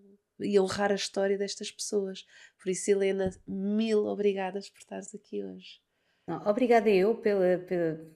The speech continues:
Speaker 2: pronto, por esta oportunidade em que eu pude refletir bastante antes de estar aqui presente para falar da minha história, ahm,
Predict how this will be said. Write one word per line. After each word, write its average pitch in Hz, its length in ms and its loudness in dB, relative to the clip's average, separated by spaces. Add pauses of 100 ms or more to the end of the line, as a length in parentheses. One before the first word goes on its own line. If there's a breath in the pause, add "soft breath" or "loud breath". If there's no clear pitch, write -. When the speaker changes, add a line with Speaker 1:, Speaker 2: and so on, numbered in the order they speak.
Speaker 2:
pronto, 202 240 -4
por 185 80 -10
esta 202 300 6
oportunidade 175 760 0 (400 loud breath)
em 165 140 -2
que 160 180 -6
eu 160 640 2
pude 175 300 -2
refletir 180 500 0
bastante 165 580 0
antes 151 260 -4
de - 60 -12
estar 156 220 -2
aqui 160 180 0
presente 165 400 -4
para 160 80 -4
falar 160 340 -2
da 156 100 0
minha 160 160 -2
história, 202 460 -2 (680 loud breath)
ahm, 165 1000 2